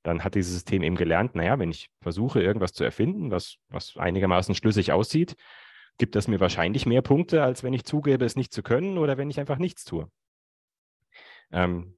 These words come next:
dürfen nicht vergessen, in diesen Annotationsprozessen, wenn Sie da davor sitzen und sehen,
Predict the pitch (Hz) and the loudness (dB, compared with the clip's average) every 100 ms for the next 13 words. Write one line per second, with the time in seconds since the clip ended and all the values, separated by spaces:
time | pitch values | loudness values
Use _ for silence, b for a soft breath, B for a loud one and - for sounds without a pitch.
0 | _ 107 104 110 - 92 107 143 110 95 | _ -2 0 0 2 4 2 2 0 0
1 | 101 95 95 101 92 107 113 - - 117 | -2 -2 -2 -2 -2 -4 -4 -6 0 0
2 | - 143 120 101 98 98 92 90 - 110 | 2 -2 -4 -6 -4 0 0 0 0 0
3 | 131 - 131 107 95 - - 98 95 95 | 0 -2 -4 -6 -6 -10 -4 0 2 0